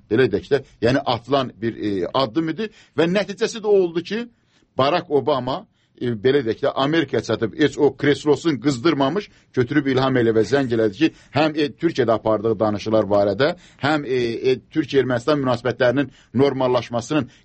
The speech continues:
Qarabağ məsələsinə müsbət təsiri ilə bağlı, deyək ki, danışıqlar apardı, müzakirələr apardı.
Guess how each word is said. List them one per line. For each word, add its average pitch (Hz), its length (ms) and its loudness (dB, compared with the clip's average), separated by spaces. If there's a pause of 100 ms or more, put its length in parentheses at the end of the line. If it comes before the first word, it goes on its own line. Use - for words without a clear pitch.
Qarabağ 131 480 0
məsələsinə 98 480 -10
müsbət 123 320 -2
təsiri 123 320 -2
ilə 120 160 0
bağlı, 131 360 2
deyək 143 200 0
ki, 190 100 -6 (240)
danışıqlar 190 540 2
apardı, - 400 -12
müzakirələr 165 560 0
apardı. - 340 -18